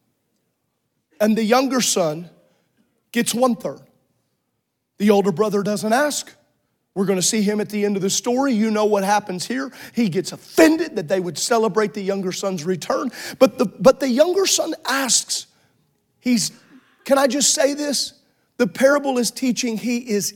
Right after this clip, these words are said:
immature. He is immature. I'm gonna just take a moment. I'm gonna pause here for a second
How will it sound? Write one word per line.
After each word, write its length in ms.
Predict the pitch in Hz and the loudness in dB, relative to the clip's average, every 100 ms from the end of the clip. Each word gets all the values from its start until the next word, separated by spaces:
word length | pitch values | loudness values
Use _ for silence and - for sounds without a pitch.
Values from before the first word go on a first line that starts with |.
| - | -8
immature. 840 | 240 247 240 240 240 - 269 247 - _ _ _ _ _ _ _ _ _ _ _ _ _ _ _ _ _ _ | -4 -2 0 -2 -4 -8 -12 -14 -20 _ _ _ _ _ _ _ _ _ _ _ _ _ _ _ _ _ _
He 240 | 285 294 | -4 -2
is 200 | 247 - - | -2 -6 -8
immature. 680 | 277 269 285 - 269 170 - _ _ _ _ _ _ _ _ _ _ _ _ - - _ - | -8 -6 -6 -6 -8 -8 -14 _ _ _ _ _ _ _ _ _ _ _ _ -20 -20 _ -10
I'm 100 | 262 | -6
gonna 160 | 294 208 - | -4 -6 -8
just 240 | 247 - _ _ | -12 -14 _ _
take 220 | 240 269 | -12 -6
a 40 | 226 | -4
moment. 380 | 208 180 143 | -2 -4 -6
I'm 60 | 190 | -6
gonna 140 | 254 | -4
pause 720 | - - - 214 220 180 160 - | -6 -10 -4 0 2 2 0 -4
here 120 | 170 | -6
for 200 | 156 160 | -6 -6
a 60 | |
second 440 | 143 - 156 135 | -6 -8 -10 -12